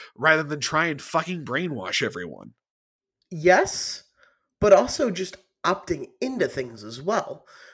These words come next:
Speaker 2: We opted to create a podcast together because we thought it was better than the alternative. I opt to go to Chick-fil-A. No, no bureaucrat has to spend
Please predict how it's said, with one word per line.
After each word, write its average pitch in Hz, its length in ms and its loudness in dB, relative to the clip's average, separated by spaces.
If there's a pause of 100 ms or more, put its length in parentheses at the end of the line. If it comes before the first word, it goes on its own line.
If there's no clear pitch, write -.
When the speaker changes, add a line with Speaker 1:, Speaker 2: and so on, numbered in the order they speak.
(420)
Speaker 2:
We 277 400 2
opted 165 480 4 (140)
to 180 280 -2
create 190 480 8
a 139 60 2
podcast 170 640 0
together 131 600 -2 (480)
because 170 360 2
we 165 140 2
thought 175 220 8
it 156 100 8
was 135 160 2
better 156 300 8
than 131 380 2
the 147 100 2
alternative. 123 680 0 (1200)
I 277 200 12
opt - 540 4 (200)
to 131 240 -8 (800)
go 208 160 4
to 190 100 6
Chick-fil-A. 117 800 0 (200)
No, 226 540 6
no 208 220 4
bureaucrat 190 600 6
has 151 200 0
to 160 80 -6
spend - 340 0